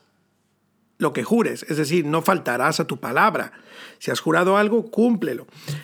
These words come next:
Pero, eh, mirad que Jesús va más adelante y dice, "Pero yo os digo, no juréis". <laughs> "No juréis en ninguna manera, ni por el cielo, porque es el trono de Dios, ni por la tierra,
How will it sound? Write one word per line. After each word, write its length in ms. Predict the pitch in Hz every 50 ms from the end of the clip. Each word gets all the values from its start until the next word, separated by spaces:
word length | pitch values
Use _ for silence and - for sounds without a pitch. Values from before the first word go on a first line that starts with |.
| - -
Pero, 360 | - 185 196 196 - - - - - - -
eh, 200 | - - - 185
mirad 420 | 196 208 202 240 269 277 - - - _ _ _ _ _ _ - - - _ -
que 80 | - 180
Jesús 340 | 165 185 175 170 214 208 196
va 140 | 214 214 214
más 540 | 202 190 185 190 190 190 202 220 226 214 -
adelante 460 | 180 170 160 147 139 135 131 - 147
y 40 | 139
dice, 220 | 151 160 - 196
"Pero 240 | - - 196 185 185
yo 220 | 180 156 208 226
os 160 | 226 196 165 139
digo, 360 | 151 143 135 139 123 - _ _
no 300 | - 170 165 180 202 247
juréis". 720 | 226 - 180 156 147 151 165 170 139 - - - - - - - - - -
<laughs> 1300 | - - - - - - - - - - - _ _ _ - _ - - - - - - - - - -
"No 240 | - 170 202 254 294
juréis 480 | 208 - 196 196 190 240 277 233 - 233
en 100 | 208 196
ninguna 480 | 202 196 190 185 202 220 247 254 254
manera, 520 | 240 240 233 240 240 233 202 143 135 - - -
ni 160 | - 180 185
por 200 | 156 - 180 175
el 140 | 175 165 156
cielo, 560 | - - 208 220 220 208 180 170 180 180 -
porque 220 | - 160 156 - 170
es 80 | -
el 140 | 156 156 151
trono 260 | - 190 208 220 226
de 100 | 214 208
Dios, 480 | 190 175 170 165 151 151 156 - - -
ni 160 | - 180 196 220
por 200 | 190 208 208 208
la 120 | 202 190
tierra, 440 | - 196 185 165 143 147 147 151